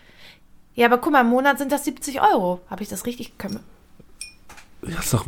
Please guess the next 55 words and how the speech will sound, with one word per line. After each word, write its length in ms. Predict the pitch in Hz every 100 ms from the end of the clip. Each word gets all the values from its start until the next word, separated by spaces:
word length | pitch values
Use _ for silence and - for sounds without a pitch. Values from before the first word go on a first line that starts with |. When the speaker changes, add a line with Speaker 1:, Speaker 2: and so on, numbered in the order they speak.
| -
Speaker 2:
ist 180 | - 117
doch 120 | 98
wurscht, 260 | 117 117 113
auf 100 | 98
ein 60 |
Auto 100 | 107
Speaker 1:
Ja, 140 | 262 285
Speaker 2:
kommt's 200 | 117 -
Speaker 1:
aber 60 |
Speaker 2:
nicht 120 | 113
an, 180 | 123 143
so, 200 | 107 98
ja, 220 | 95 123
aber 300 | 117 107 110 - - -
da 100 | -
fängt's 320 | 104 127 123 -
ja 160 | 104
an. 160 | 131 107 - - -
So, 120 | 101
und 100 | 101
wir 60 |
sind 140 | 104 120
noch 100 | 117
lange 240 | 120 123
noch 160 | 120 -
nicht 160 | 120
am 100 | 107
Ende. 300 | 113 139 98 - - - - -
So, 280 | - 104 90 - - _ _ - _ -
Essen 400 | - 151 175 165
ist 260 | 165 - -
teurer 320 | 170 165 160
geworden, 400 | 156 160 165 170
jetzt 240 | 147 160
schon. 240 | - 185 214 - - _ - - -
Die 100 | 131
Inflation 540 | 135 127 - 135 123
steigt. 600 | - - 131 175 - - _ _ - - - - - -
Speaker 1:
Ich 60 |
hab 100 | -
Speaker 2:
Und 100 | 143
Speaker 1:
gestern 320 | 143 143 247
für 100 | 240
Speaker 2:
ich, 160 | 156 -
Speaker 1:
diese 180 | 233 160
Speaker 2:
dann, 280 | 143 139 127
dann 200 | 131 123
Speaker 1:
sechzig 0 |
Euro 0 |
Speaker 2:
sehe 160 | 143
ich 140 | 196 196
eine, 80 | 151
Speaker 1:
einkaufen. 80 | 175
Speaker 2:
irgendeine 320 | 180 139 -
Umfrage, 840 | 156 175 175 - 185 196 214 247